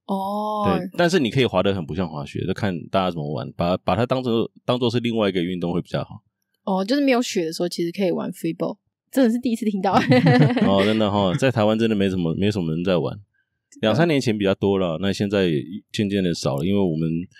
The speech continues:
Speaker 2: 后来盖了亚帕克这个跳台之后，我也比较常来这边玩。
Speaker 1: 既然说到亚帕，就是其实我们现在就在那个亚帕的旁边的，的车上 <laughs> 录音。然后我刚刚看到的时候，其实我真的非常震惊，因为在影片上面，就是你们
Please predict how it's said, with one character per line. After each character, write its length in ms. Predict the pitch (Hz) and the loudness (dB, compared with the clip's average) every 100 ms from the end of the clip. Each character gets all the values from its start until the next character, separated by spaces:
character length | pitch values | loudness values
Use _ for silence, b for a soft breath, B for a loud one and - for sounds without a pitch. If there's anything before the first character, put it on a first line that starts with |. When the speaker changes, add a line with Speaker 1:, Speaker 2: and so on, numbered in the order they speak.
| B B B | B B B
Speaker 2:
后 160 | - 104 | -4 0
来 140 | 90 | 0
盖 140 | 107 | 0
了 100 | 95 | 0
亚 140 | 85 73 | 2 0
帕 160 | - | 0
克 140 | 95 80 | 0 0
这 80 | 90 | -2
个 80 | |
跳 160 | 90 87 | 0 0
台 120 | 78 | -2
之 160 | 78 87 | -2 0
后， 180 | 82 80 | 2 2
我 120 | 78 | 2
也 80 | 82 _ _ - | 0 _ _ -6
比 140 | 80 | -4
较 340 | 82 90 87 76 - _ _ | 0 2 2 -2 -6 _ _
常 180 | - 87 | -4 -2
来 100 | 78 | 0
这 80 | 82 | 0
边 160 | 85 82 | -2 -4
玩。 160 | - 110 - _ - | -6 -10 -18 _ -2
Speaker 1:
既 80 | |
然 160 | 330 190 | 0 0
说 140 | 226 | 2
到 100 | 240 220 | 0 0
亚 120 | 202 - | -4 -8
帕， 240 | - - - | -6 -6 -2
就 100 | 269 | 0
是 100 | 277 | 2
其 120 | 233 | 4
实 60 | 254 | 2
我 40 | |
们 80 | 208 | 2
现 80 | 214 | 0
在 80 | 220 | 0
就 60 | |
在 180 | 226 202 | 2 0
那 100 | 196 | 0
个 340 | 190 156 147 151 240 - | 0 0 0 -4 -8 -4
亚 200 | 175 165 | -2 -2
帕 220 | 226 190 - | 0 -2 -2
的 100 | 180 | -4
旁 260 | - 170 180 | -2 -4 -4
边 340 | 170 165 170 185 | -2 -2 -4 -8
的， 140 | - 160 _ - | -4 -4 _ -4
的 100 | 170 | -2
车 220 | - 175 | 0 0
上 180 | 180 175 | 0 0
<laughs> 380 | 220 240 240 214 | 2 2 0 -2
录 140 | 226 | -2
音。 140 | 180 208 277 B | -4 -12 -12 B
然 80 | 202 | 0
后 40 | |
我 40 | |
刚 100 | 202 226 | 0 0
刚 80 | |
看 160 | 226 247 | 2 2
到 120 | 220 | 2
的 40 | 196 | 2
时 80 | 202 | 4
候， 140 | 190 | 2
其 60 | 202 | 2
实 100 | 185 | 2
我 80 | |
真 100 | 180 | 2
的 100 | 214 202 | 2 4
非 100 | 202 | 2
常 180 | 170 | -2
震 260 | 190 208 180 | -2 -2 -4
惊， 220 | 175 175 | -6 -4
因 120 | 196 | 0
为 80 | 214 214 B B | 0 -4 B B
在 400 | 233 226 202 185 | 0 2 4 2
影 160 | - 180 | 0 0
片 220 | 214 226 | 2 2
上 180 | 220 208 | 2 0
面， 120 | 202 | 0
就 80 | 196 | 0
是 60 | 196 | 0
你 80 | |
们 280 | 165 160 165 | 0 -4 -6